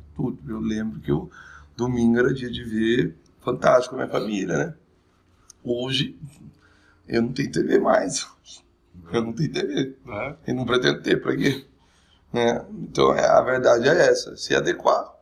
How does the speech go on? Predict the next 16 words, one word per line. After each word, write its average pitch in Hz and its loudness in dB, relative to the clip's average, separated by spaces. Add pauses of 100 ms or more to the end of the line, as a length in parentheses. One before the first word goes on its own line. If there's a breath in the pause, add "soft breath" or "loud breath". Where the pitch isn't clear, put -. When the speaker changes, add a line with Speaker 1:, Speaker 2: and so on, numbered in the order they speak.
(500 soft breath)
Speaker 1:
E - -6
a, - -2 (120)
se - -8
ela 277 -6
se - -10
adequar, - -2
ela - 0
sobrevive. - -4
Se - -6
ela 135 -8
não 135 -8
se - -6
adequar, 139 -2
não - -10
sobrevive, 202 -6
assim - -12